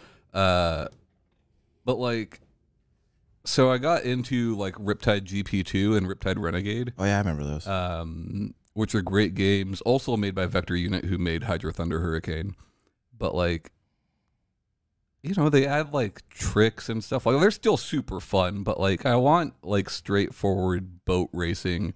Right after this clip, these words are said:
Speaker 2: Yeah.
Speaker 1: or jet ski racing.
Speaker 2: Yeah.
Speaker 1: And it's just, it's, it's so fun. Like, waves change the racing game so much,
Speaker 2: Yeah.
Speaker 1: you know?
Speaker 2: They make it bounce around.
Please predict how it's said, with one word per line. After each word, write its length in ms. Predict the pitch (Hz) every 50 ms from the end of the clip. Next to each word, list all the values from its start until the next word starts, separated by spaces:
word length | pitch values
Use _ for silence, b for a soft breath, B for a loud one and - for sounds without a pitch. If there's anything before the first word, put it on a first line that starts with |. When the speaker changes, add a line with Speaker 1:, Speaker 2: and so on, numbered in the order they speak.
| -
Speaker 2:
Yeah. 260 | 92 90 90 85 80 87 - 95
Speaker 1:
or 60 | 92
jet 260 | 85 90 95 85 -
ski 240 | - - - 87 85
racing. 580 | 85 85 82 80 82 - 85 80 80 78 - - -
Speaker 2:
Yeah. 200 | 82 82 80 78 87 - _ _ _ _ _ _ _ _ _ _ _ _ _ _ _ -
Speaker 1:
And 100 | 117 117
it's 140 | 113 -
just, 240 | - 120 - - - -
it's, 220 | 98 - - -
it's 240 | 78 104 95 - -
so 160 | - 104 110
fun. 260 | - - 123 135 107
Like, 180 | 101 92 180 -
waves 640 | 107 101 113 131 147 175 180 185 165 156 - - - -
change 520 | - - - 123 120 123 120 120 113 - 120 113 -
the 140 | - 107
racing 360 | 101 101 98 92 - 101 95 92
game 260 | 92 92 87 87 87
so 220 | - - 98 87
much, 400 | 95 87 87 90 - - - - -
Speaker 2:
Yeah. 120 | 87 90 98
Speaker 1:
you 40 | 90
know? 240 | 95 95 98 117 - - _ _ _ _ _ _ -
Speaker 2:
They 60 | 98
make 160 | 101 95 -
it 80 | 90 80
bounce 300 | 98 95 92 87 - -
around. 360 | 82 82 85 85 80 82